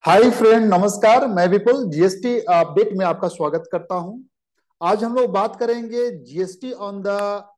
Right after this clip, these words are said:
renting of the residential units। दोस्तों, अभी, अ, न्यूज़ में काफी आ रहा है, लोगों में कन्फ्यूजन है कि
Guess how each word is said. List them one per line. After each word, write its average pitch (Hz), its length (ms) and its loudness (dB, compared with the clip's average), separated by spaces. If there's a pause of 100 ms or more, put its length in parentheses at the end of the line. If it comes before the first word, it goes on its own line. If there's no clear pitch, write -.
(220)
renting 180 360 -8
of 202 240 -8
the 185 80 -4
residential 170 760 -8 (140)
units। 160 320 -10 (1000)
दोस्तों, 190 680 -4
अभी, 208 280 -4
अ, - 180 -16
न्यूज़ 175 580 -8
में 220 260 -12
काफी 190 300 -8
आ 190 160 -4
रहा 185 260 -6
है, 185 360 -10
लोगों 170 200 -10
में 196 140 -14
कन्फ्यूजन 185 600 -8
है 196 240 -10
कि 226 480 -10